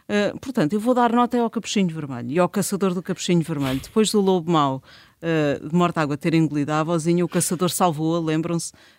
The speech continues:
eh, tal como o capuchinho vermelho. O caçador é que foi salvar a avó e o capuchinho vermelho. Vamos esperar, pois, que a dez de março se-, os caçadores, eh, sejam os eleitores e eu vou dar nota ao caçador, eh,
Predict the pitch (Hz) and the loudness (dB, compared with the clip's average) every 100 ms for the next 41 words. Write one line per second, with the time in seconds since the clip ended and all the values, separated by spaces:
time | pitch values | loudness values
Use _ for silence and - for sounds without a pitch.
0 | - 160 156 - 156 143 - 147 127 - | -4 -2 -2 0 -2 -2 0 0 0 -6
1 | - 151 135 160 208 180 139 147 - 156 | -6 -2 0 2 0 0 -2 -6 -6 -4
2 | 151 143 - 139 143 143 156 143 139 160 | -4 -4 -6 -4 -2 0 2 2 2 0
3 | 156 143 156 - 165 151 147 135 120 127 | 0 -2 -6 -2 4 4 4 -2 -2 -6
4 | - - - - 202 - - 196 180 - | -16 -20 -14 2 4 4 2 2 2 0
5 | 170 - 170 156 156 151 160 - 160 156 | -2 -2 -2 0 2 2 2 4 2 2
6 | 151 - 196 - 160 165 - 165 - 156 | 0 -6 -6 -8 -8 -10 -4 -4 -2 -4
7 | 151 - - - 156 143 - 165 143 147 | -4 -6 -8 -8 -12 -12 -2 0 0 -2
8 | 151 143 143 - 139 - - - _ - | -2 -2 -2 -4 -10 -10 -20 -20 _ -4
9 | 147 143 147 143 147 139 - 185 156 - | -2 0 0 0 0 -4 -4 -4 -4 -4
10 | 147 143 143 151 _ _ _ - 147 147 | 0 0 -2 -6 _ _ _ -8 -4 -2